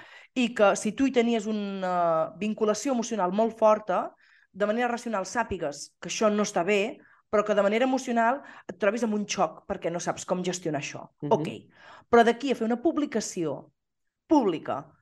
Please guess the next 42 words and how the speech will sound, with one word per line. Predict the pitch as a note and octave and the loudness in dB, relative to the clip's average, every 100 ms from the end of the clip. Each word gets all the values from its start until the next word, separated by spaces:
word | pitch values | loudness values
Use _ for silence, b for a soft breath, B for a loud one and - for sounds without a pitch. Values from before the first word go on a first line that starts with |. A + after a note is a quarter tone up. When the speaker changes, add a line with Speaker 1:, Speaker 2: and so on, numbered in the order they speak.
| _ | _
Speaker 1:
a | G#3+ | 6
les | G#3+ C4 | 6 4
xarxes | C4 B3 B3 | 0 -2 -8
socials, | G#3+ - D3 A#2 - - b | -10 -4 -2 -4 -10 -20 b
lamentant | A#3+ A#3 A#3 A#3+ C4 B3+ | 6 6 6 4 2 2
la | |
mort | A#3 A3 G#3 | 2 2 0
d'algú | G3 D#3+ C#3 - b b | -4 -4 -8 -12 b b
que | A3+ A3 | -2 -2
clarament | A#3+ C4 C4 C4 G#3 D#3 D3 | 2 4 6 4 2 -2 -4
ha | G#3+ | -6
sigut | - G#3 D3+ C#3+ - | -4 -6 -6 -8 -2
un | C4+ | 2
agressor, | C4+ A#3 G3+ D#3+ B2+ - b b | 2 2 0 0 -4 -6 b b
un | B3 B3+ | 0 4
abusador, | A#3+ A#3 G#3 E3 C3+ - _ | 4 2 0 0 -2 -4 _
un | - B3+ - | -2 -2 2
pederasta, | C4 G3 D3+ D#3 - - - | 4 4 2 0 -6 -4 -2
un | C4 C4+ | -2 4
pedòfil, | A#3+ D#3+ A3 D#3+ F3 | 4 4 0 -4 -2
Speaker 2:
<laughs> | |
Speaker 1:
un | B3+ B3 | 0 2
violador, | A3+ G#3+ G3+ D#4+ A#4 - _ _ _ _ | 2 2 4 2 0 -8 _ _ _ _
per | A3 | -4
aquí | - A#3 | -2 -2
no | E3+ | -2
passo. | - - - | -2 -8 -4
Llavors | F#3 F#3 G3+ | 0 0 -2
vaig | A3 | -2
fer | G3+ | -2
un | E3 | -2
unfollow, | D3+ F3 D3+ D3+ - _ | -2 -2 -2 -4 -16 _
que | - | 2
evidentment | E3 E3 E3+ F3 F3+ | 4 4 -2 0 2
el | F3 | 2
meu | E3 | 2
unfollow | E3 G3+ F3+ D#3 | 2 0 -4 -4
no | D3+ | -8
té | D#3 | -8
cap | D#3 D#3 | -8 -6
mena | D3+ D3+ | -6 -6
d'implicació, | D#3 D#3+ F3+ G3+ B3+ G#4 | -8 -10 -8 -8 -4 -4